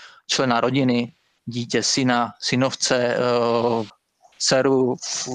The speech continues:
Bůh ví koho, kdo má rád tyhle věci a čte takhle skvěle v angličtině, tak potom tady máte Ronin Island.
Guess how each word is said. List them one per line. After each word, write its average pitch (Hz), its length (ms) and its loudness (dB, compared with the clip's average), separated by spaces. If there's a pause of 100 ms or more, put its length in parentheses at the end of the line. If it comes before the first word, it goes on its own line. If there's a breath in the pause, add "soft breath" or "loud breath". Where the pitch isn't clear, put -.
(180)
Bůh 135 220 0
ví 131 120 0
koho, 131 360 2 (340 loud breath)
kdo 147 160 0
má 147 220 2
rád 143 220 0
tyhle 139 200 2
věci - 340 0
a 120 160 -4
čte - 260 0
takhle 131 260 0
skvěle 131 260 0
v - 60 -4
angličtině, 135 680 0
tak 113 200 -4
potom 139 340 2
tady 123 160 2
máte 120 300 2
Ronin 117 220 2 (100)
Island. 113 360 0